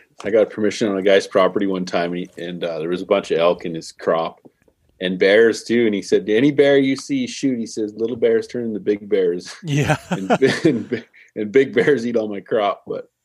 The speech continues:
Speaker 2: Yep.
Speaker 1: that stu-, that frickin' study you were talking about that one time, I seen somebody posted that the other day on Instagram where that, like, they had, uh, them cameras on them bears that were seeing how many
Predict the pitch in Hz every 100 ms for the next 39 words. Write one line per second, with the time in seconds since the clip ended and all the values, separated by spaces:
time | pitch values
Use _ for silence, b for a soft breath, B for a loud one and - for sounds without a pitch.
0 | - 143 131 127 135 - - - 143 123
1 | 139 - - 240 285 - 110 117 160 170
2 | 160 151 143 156 151 151 151 143 139 143
3 | 143 147 180 233 _ _ _ _ 127 -
4 | 220 220 196 143 - 107 - 160 135 107
5 | - 113 107 98 104 101 95 139 - -
6 | 90 85 92 101 101 101 95 95 92 104
7 | 101 110 110 107 98 87 80 - _ -
8 | 110 - 101 90 107 131 131 101 104 104
9 | 92 85 85 110 131 107 80 92 - 110
10 | 101 98 95 92